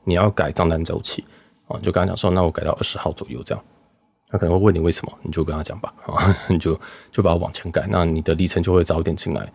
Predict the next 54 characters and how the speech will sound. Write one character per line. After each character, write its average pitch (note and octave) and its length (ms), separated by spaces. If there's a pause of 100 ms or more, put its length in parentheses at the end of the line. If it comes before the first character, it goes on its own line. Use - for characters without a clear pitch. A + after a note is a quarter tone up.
(260)
所 A2 160
以 G#2+ 60
这 A#2 140
一 B2 100
集 E2 240
一 F2 180
月 A2+ 140
二 - 100
十 - 100
八 F2+ 140
号 F#2+ 160
录 F#2+ 220
可 - 160
能 B2+ 80
有 C#3 40
点 A2 160
太 G#2 160
慢， G2+ 300
但， E2+ 240 (680)
呃， F#2 100
坦 F2+ 140
白 F2+ 120
说 G2+ 220
啊， E2+ 180 (160)
大 A#2 140
家 G#2 180
会 A#2+ 100
问 A2+ 220
说 G2 240
星 B2+ 180
宇 A2+ 60
航 G#2 140
空 B2+ 100
要 B2 60
怎 G#2 100
么 F2+ 80
逃 F#2 180
跑 F2 200
的 D#2+ 40
时 F2+ 120
候， F2+ 100
通 A#2 160
常 G#2+ 100
都 F#2+ 120
会 G2 40
发 F#2 160
生 F#2 80
在 F#2 120
二 F2 160
月 E2 100
最 D#2+ 160
后 D#2+ 100
一 E2 60
周。 - 260